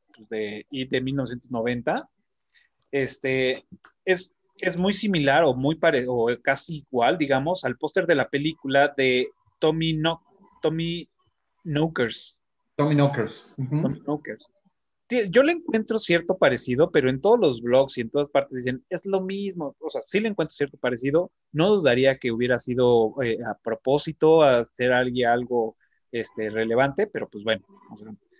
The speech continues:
Speaker 1: es lo que dicen. Y si lo buscan en internet, eh, pues, van a ver que es muy similar, nada más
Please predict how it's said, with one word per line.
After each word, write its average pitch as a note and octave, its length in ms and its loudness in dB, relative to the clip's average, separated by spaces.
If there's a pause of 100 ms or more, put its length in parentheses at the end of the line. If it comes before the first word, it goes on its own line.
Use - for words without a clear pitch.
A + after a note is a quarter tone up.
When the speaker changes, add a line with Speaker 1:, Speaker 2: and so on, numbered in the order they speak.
(340)
Speaker 1:
es B2 120 -6
lo A#2+ 100 -2
que A#2+ 80 -4
dicen. D3 320 -2
Y B2+ 160 -4
si C3+ 120 -2
lo C#3 120 6
buscan E3+ 320 0
en C#3 120 0
internet, A#2+ 500 -2 (180)
eh, A2+ 200 -2 (120)
pues, A2+ 240 -18
van B2+ 180 -2
a B2+ 40 -4
ver B2+ 180 2
que C3 120 -4
es B2 120 -4
muy B2+ 160 -2
similar, C3 520 0
nada B2+ 180 -4
más B2 160 -8